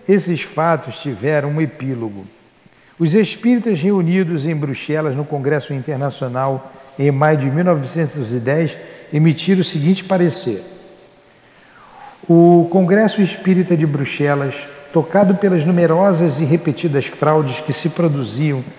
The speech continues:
nas sessões obscuras realizadas por médiuns profissionais, tocado pelo prejuízo moral que delas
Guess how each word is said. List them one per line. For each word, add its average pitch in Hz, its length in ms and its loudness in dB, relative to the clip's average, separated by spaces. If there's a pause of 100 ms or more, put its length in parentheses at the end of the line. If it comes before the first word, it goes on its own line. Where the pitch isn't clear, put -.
(320)
nas 156 280 2
sessões 156 500 0
obscuras 135 800 -2 (360)
realizadas 147 760 2
por 147 340 -4
médiuns 143 580 0
profissionais, 139 920 -2 (960)
tocado 180 540 4
pelo 180 320 4
prejuízo 165 720 2
moral 143 1000 0 (440)
que 185 120 2
delas 135 720 2